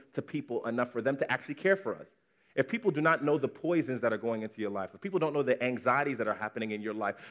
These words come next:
there is no way for them to care for you. And we really, really, really struggle with that. This is why Peter in verse nine implores us, "Resist him, standing firm in the faith, because you know that the family of believers throughout the world is undergoing the same kind of suffering."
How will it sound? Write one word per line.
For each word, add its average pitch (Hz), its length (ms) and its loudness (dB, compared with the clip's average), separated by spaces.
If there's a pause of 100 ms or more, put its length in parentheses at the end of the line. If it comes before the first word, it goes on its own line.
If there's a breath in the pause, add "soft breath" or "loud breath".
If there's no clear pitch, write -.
there 165 100 6
is 156 160 4
no 160 300 6
way 180 280 12
for 170 160 4
them 139 200 2
to 165 100 -8
care 220 300 6
for 170 180 -6
you. 85 220 -10 (800)
And 147 160 6
we 165 100 4
really, 180 460 12
really, 151 320 6
really 143 260 6
struggle 113 300 0
with 90 160 -6
that. 90 180 -10 (580)
This 143 120 -10
is 151 100 -8
why 135 200 8 (260)
Peter 165 420 4 (260 loud breath)
in 120 100 2
verse 135 200 6
nine 139 160 6
implores 160 460 4
us, 117 120 2
"Resist 113 420 -4
him, 120 120 2
standing 127 360 0
firm 147 440 0 (280 loud breath)
in 185 280 8
the 170 80 4
faith, 139 400 4 (400 soft breath)
because 139 320 2
you 147 60 -2
know 151 140 8
that 143 120 6
the 139 80 0
family 147 360 2
of 143 100 0
believers 123 400 2
throughout 120 340 2
the 127 80 -2
world 110 260 2
is 95 160 -8
undergoing 110 460 -2
the 92 80 -8
same 110 300 -4
kind 101 220 -8
of 92 80 -12
suffering." 80 400 -10